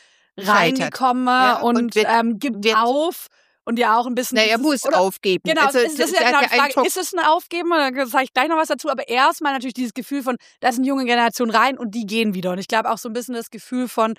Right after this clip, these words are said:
Speaker 2: die, die wollen, dass sich was verändert, hören auf. Die, die wollen, dass alles so bleibt, wie es immer ist, bleiben halt auch für immer da. Das war schon so ein Gefühl. Ich habe mir spezifisch über junge Frauen Gedanken gemacht, also auch, weil ich da ja doch so stark in der Öffentlichkeit auch als polarisierende Figur von Leuten,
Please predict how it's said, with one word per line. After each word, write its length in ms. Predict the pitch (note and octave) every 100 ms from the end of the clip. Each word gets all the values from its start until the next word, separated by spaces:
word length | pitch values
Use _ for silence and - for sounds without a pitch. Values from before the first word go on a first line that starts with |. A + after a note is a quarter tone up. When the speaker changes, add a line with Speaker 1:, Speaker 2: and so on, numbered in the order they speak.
| - _ _ _ _
Speaker 2:
die, 100 | B3+
die 160 | B3 A#3
wollen, 260 | A#3 C4 B3
dass 140 | A#3
sich 140 | A#3+
was 160 | G#3+ A3+
verändert, 540 | - A#3 C#4 D4 C#4 A3+
hören 240 | B3 A#3+
auf. 440 | G#3+ A#3 C4+ C#4+ -
Die, 140 | A3 B3+
die 220 | B3 A#3+ A#3 A3+
wollen, 200 | A#3 A#3+
dass 140 | A#3
alles 200 | A3 A#3
so 80 | A3+
bleibt, 240 | A3+ A3+
wie 80 | A3
es 120 | G#3+
immer 240 | B3 B3+ A3+
ist, 180 | A3
bleiben 340 | - A3 A#3 A3
halt 160 | A3+
auch 120 | G#3+ G3+
für 100 | A#3+
immer 240 | G#3+ G#3
da. 320 | G#3 G#3 A#3+ C#4+ - - -
Das 220 | A#3+ A#3+
war 100 | B3
schon 220 | A#3+ C4
so 100 | C4+
ein 80 | C#4
Gefühl. 360 | C4+ - C4+ C#4 - - - -
Ich 160 | B3+
habe 140 | D4 C#4
mir 240 | C4+ C4
spezifisch 560 | A#3 A#3 - C#4+ C#4+ -
über 100 | A3+
junge 280 | A3+ C#4 D#4
Frauen 320 | C4+ C4+ C#4+
Gedanken 360 | C4+ C4+ C#4
gemacht, 440 | C#4 C4+ D4 - -
also 180 | G#3 G#3
auch, 300 | G3+ G#3+ F#3+
weil 180 | G3
ich 120 | A3+ -
da 180 | G3+
ja 100 | G#3+
doch 180 | G#3 G#3+
so 380 | - - A#3 A#3
stark 400 | G3 G#3 G3+ A3
in 60 | A3+
der 100 | G#3+
Öffentlichkeit 460 | A3 A3 - G#3+
auch 100 | G#3
als 120 | G3+
polarisierende 720 | - G#3+ G3 G3 - C#4+ C#4
Figur 360 | B3+ A#3+ G3 A3+
von 220 | - A3+
Leuten, 360 | A3 A3 A3